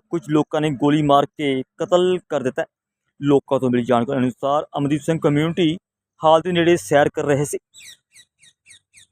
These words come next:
ਜਦ ਕਿ ਹਮਲਾਵਰ ਸਕੂਲ ਦੀ ਕੰਧ ਟੱਪ ਕੇ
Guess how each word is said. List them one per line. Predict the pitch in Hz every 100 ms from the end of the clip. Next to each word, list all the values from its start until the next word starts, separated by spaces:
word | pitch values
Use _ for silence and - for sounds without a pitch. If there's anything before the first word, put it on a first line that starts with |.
| _ _ -
ਜਦ | 160
ਕਿ | 170
ਹਮਲਾਵਰ | 170 170 196 208
ਸਕੂਲ | - - 170 185
ਦੀ | 180 170
ਕੰਧ | 170 180
ਟੱਪ | 160 - -
ਕੇ | 160